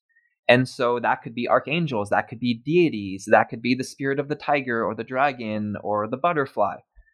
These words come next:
Anything that helps that sparkle of Ling, that magic, shine through us in our field so we can impart that energy into what we're doing.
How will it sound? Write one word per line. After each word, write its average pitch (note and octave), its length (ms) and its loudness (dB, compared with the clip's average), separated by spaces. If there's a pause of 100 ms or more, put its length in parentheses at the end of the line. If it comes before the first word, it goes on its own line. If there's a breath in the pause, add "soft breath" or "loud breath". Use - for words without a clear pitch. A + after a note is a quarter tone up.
(320)
Anything G3 480 2
that C#3 260 4 (180)
helps - 520 0
that C3+ 300 0
sparkle B2+ 840 2
of A#2 360 -2
Ling, B2 480 0 (400)
that - 180 2
magic, C3 480 -2 (220)
shine B2 380 2 (200)
through A#2+ 140 4
us - 360 -6 (300)
in B2 180 -4
our F3 220 4
field F#2 400 -6 (160)
so - 200 0
we C3 140 2
can C3+ 160 -4
impart B2 440 0
that A2+ 200 -4
energy G#2+ 500 -2
into G2 580 -4
what G#2 200 6
we're G2+ 120 -2
doing. F#2+ 260 -10